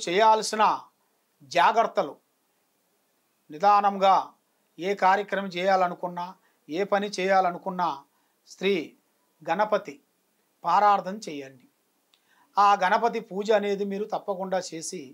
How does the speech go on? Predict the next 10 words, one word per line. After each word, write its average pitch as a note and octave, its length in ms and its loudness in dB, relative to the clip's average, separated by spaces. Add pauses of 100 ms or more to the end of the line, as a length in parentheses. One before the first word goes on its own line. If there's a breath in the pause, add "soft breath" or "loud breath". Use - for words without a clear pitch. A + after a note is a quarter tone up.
(460)
మీరు G3+ 180 0 (100)
ఏ - 20 6 (140)
పని G3 200 2
చే-, A3+ 160 -4
అనుకుంటారో G#3 640 0 (640)
ఆ G3 100 4 (140)
పనికి B3 340 -2
ముందు A3+ 220 -2 (100)
ఫస్ట్ G3+ 280 -2 (420)
తలస్నానం G#3 580 0